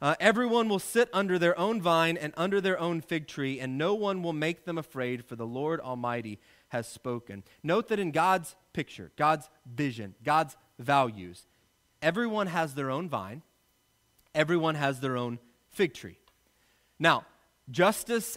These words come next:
and acting justly does not mean that everybody gets to live life on easy street either, okay? You still need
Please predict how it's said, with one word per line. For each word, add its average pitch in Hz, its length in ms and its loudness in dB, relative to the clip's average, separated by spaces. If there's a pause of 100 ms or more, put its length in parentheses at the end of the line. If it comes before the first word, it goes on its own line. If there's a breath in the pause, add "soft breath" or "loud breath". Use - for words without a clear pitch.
(120)
and 156 320 0 (340)
acting 196 520 0 (100)
justly 151 680 0
does 135 280 -4
not 160 260 2
mean 160 240 0
that 160 140 -2
everybody 147 460 0
gets 147 300 -8
to 147 120 -8
live 131 320 -4
life 131 320 -2
on 127 280 -4
easy 180 400 -6
street 113 420 -10
either, 143 400 -8 (100)
okay? 120 380 -8 (320 soft breath)
You 135 80 -8
still 170 260 -2
need 170 240 -2